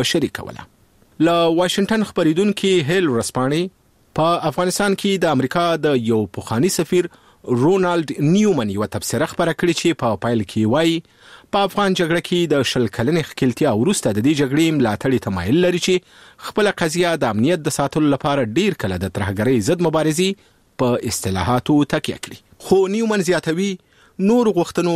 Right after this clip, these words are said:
لکه د ښځو پرمختګ، د رسنیو ازادي یا ولسواکۍ ته په عمومي توګه د یو داسې څه په سترګه کتل کیږي چې ښه ده ولرل شي، خو داسې څه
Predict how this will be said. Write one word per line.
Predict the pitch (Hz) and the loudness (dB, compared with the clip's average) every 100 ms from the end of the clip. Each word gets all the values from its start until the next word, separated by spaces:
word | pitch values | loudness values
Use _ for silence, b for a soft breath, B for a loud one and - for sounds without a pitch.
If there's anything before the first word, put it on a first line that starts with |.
| 156 | 2
لکه | 123 107 | 0 -2
د | 104 | -4
ښځو | - 170 160 | -2 -2 0
پرمختګ، | 147 139 - 139 135 - - 110 | 0 -2 -2 -4 -4 -8 -4 -2
د | 104 101 | 0 -2
رسنیو | - 120 151 156 | -2 0 2 2
ازادي | 131 135 123 139 120 | 2 0 -2 0 0
یا | 110 98 | 0 0
ولسواکۍ | 98 - 107 - 180 175 | -2 -2 -2 0 0 0
ته | 156 - B B B - | -2 -4 B B B -2
په | 165 | 2
عمومي | 165 180 220 220 | 2 2 2 2
توګه | 127 95 98 | 0 0 -2
د | 131 | 0
یو | 165 | 2
داسې | 175 185 160 | 2 -2 -4
څه | - 151 | -6 -4
په | - | -4
سترګه | 156 139 127 | -2 -2 -2
کتل | 123 120 | -2 -2
کیږي | - 151 139 | -2 -2 -2
چې | - - | -2 -2
ښه | 208 180 | -2 0
ده | 101 | -2
ولرل | 85 85 90 - | -4 -6 -4 0
شي، | 202 190 B B - | 0 -2 B B -4
خو | 185 196 | -2 0
داسې | 190 170 | -2 -2
څه | - | -2